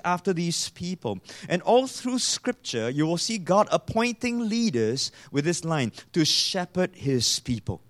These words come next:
These leaders are expected to look after the people in the way God himself would shepherd them. Again, give you some examples. "And then Moses spoke to the Lord, saying,"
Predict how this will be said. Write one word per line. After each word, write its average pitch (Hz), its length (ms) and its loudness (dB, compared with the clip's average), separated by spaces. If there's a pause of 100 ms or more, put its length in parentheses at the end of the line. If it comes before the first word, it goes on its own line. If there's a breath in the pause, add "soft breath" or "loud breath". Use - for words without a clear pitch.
(800 soft breath)
These 220 280 0
leaders 220 420 4
are 156 140 4
expected 208 640 0
to 175 100 0
look 214 320 0
after 220 500 -2
the 170 140 -2
people 170 500 -4 (180 loud breath)
in 190 240 4
the 180 140 4
way 220 380 6
God 190 440 2
himself 175 800 0 (200 loud breath)
would 151 200 4
shepherd - 600 0
them. 101 320 -4 (920 soft breath)
Again, 131 260 0
give 147 140 0
you 165 80 0
some 170 180 2
examples. 165 760 -6 (920 soft breath)
"And 160 140 0
then 208 160 6
Moses 226 380 8
spoke 214 340 4
to - 80 -14
the 160 120 2
Lord, 190 240 6
saying," 101 480 0